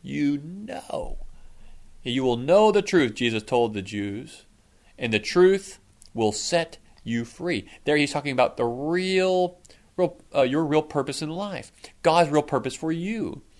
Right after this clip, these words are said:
What he has put in place for you and me. And it's all found in his Son, in Jesus. And if you're not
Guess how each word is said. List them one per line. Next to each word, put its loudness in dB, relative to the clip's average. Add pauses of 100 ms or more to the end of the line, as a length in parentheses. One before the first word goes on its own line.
(280)
What 6
he 4
has 4 (340)
put 2
in -4 (100)
place 0 (220)
for 0
you -2
and -4
me. -10 (580)
And -2
it's 0
all 4
found -2 (320)
in -4
his 0
Son, 0
in 0
Jesus. -4 (420)
And -2
if -2
you're 2
not -4